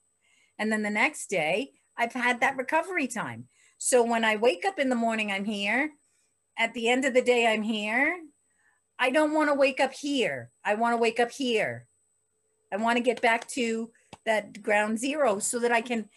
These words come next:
now I can go and I can live my life. So you want to be able to clap those hands back together again. You wanna get from where you started back to where you started.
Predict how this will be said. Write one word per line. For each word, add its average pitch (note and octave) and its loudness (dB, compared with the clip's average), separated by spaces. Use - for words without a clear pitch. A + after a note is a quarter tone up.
now D4 2
I F4 4
can B3+ 0
go B3+ 4
and A#3+ 0
I A#3 0
can A3+ -4
live G#3+ -4
my A3 -2
life. F#3+ -4
So A#3+ -2
you A3 -4
want C4 0
to D#4 -4
be B3+ -2
able B3 2
to B3 -6
clap A#3+ 0
those A3 -2
hands A#3+ -2
back A#3 0
together C4+ 4
again. E3+ -2
You G#3+ -4
wanna A3 2
get B3+ 0
from B3+ 4
where C4 6
you E4+ 4
started C4+ 4
back D4+ 2
to C4 2
where F#3+ 2
you F#3 -4
started. E3 -4